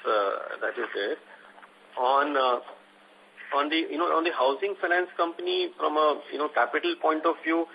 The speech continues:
you know, it, it would reflect the fact that, as I mentioned earlier, that they have made, uh, a, a loss, uh, you know, during the quarter. So that would be the main reason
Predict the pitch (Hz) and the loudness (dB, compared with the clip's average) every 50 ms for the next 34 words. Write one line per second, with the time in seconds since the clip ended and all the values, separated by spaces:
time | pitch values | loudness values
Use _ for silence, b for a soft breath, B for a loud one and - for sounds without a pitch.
0 | B B B B - - 143 147 143 147 143 - - 143 143 135 - 139 139 151 | B B B B -12 -6 -4 -2 -2 -2 -4 -4 -6 -4 -4 -4 -4 -2 -2 -2
1 | 151 143 139 135 135 - - 151 147 - 156 139 - 131 123 131 131 - 151 147 | -2 0 -2 -4 -2 0 0 0 2 2 0 0 2 2 2 2 2 2 0 0
2 | - - - - 117 123 127 135 123 123 127 - 151 143 139 135 131 127 139 139 | 0 -2 -8 -6 -4 0 0 0 0 0 -2 -2 -2 0 0 0 0 2 0 2
3 | 139 135 131 127 131 127 123 139 135 127 123 123 131 139 147 143 - B B B | 2 2 2 2 0 0 0 0 -2 -2 0 -2 0 0 0 -2 -6 B B B
4 | B B B - - 117 117 110 - - 117 117 123 - - 123 110 107 113 113 | B B B 0 4 6 6 6 6 4 4 2 2 2 0 0 0 2 4 4
5 | 123 135 - - - - - 127 110 110 113 123 120 120 127 117 113 117 117 120 | 4 4 4 0 -8 -6 0 2 2 2 2 0 0 -2 -2 -2 0 -2 -2 -2
6 | 120 117 117 110 - - 113 110 - - 117 104 - 110 117 117 117 117 127 135 | -2 0 -2 -2 0 0 0 0 0 -2 -4 -4 -2 0 2 2 2 2 -4 -8
7 | 127 131 135 131 135 123 110 113 120 120 107 113 113 117 131 131 | -6 -6 -4 -4 -4 -4 -4 -4 -4 -6 -6 -8 -6 -4 -4 -4